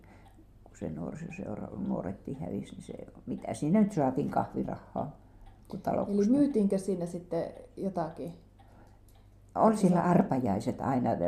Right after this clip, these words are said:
Speaker 1: se
Speaker 2: Joo.
Speaker 1: talo järjesti, niin arpajaiset ja sitten kahvira-,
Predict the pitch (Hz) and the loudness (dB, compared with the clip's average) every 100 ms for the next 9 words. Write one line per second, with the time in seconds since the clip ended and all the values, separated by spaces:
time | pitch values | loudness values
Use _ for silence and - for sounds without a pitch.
0 | - - - - 196 95 - 139 113 120 | -2 -4 -8 -6 -2 -4 0 2 4 4
1 | 113 127 127 - 135 135 - 185 - - | 4 2 -2 -4 -4 -6 -8 -16 -16 -20
2 | - - - 135 - 107 120 127 - 143 | -20 -12 -6 -6 -4 -4 -4 -6 -8 -4
3 | - 196 269 - 127 123 - | 0 2 2 2 -2 -2 -6